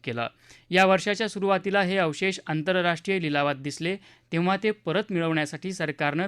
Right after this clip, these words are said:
तातडीनं पावलं उचलली, असं ते म्हणाले. नासा इस्रो सिंथेटिक अपर्चर रडार निसार उपग्रहाचं उड्डाण आज यशस्वी झालं.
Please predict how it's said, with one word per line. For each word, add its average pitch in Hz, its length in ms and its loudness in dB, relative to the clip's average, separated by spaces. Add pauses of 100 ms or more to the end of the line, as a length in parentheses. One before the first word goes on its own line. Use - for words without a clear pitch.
(120)
तातडीनं 185 440 0
पावलं 147 300 -2
उचलली, 143 520 -4 (300)
असं 143 220 -6
ते 127 80 -6
म्हणाले. 113 360 -6 (1600)
नासा 180 320 4
इस्रो 240 260 0
सिंथेटिक 208 560 -2 (100)
अपर्चर 190 500 0
रडार 175 340 2
निसार 180 520 0
उपग्रहाचं 165 600 -2
उड्डाण 143 440 0 (100)
आज 151 200 0 (200)
यशस्वी 151 420 -6
झालं. 120 280 -4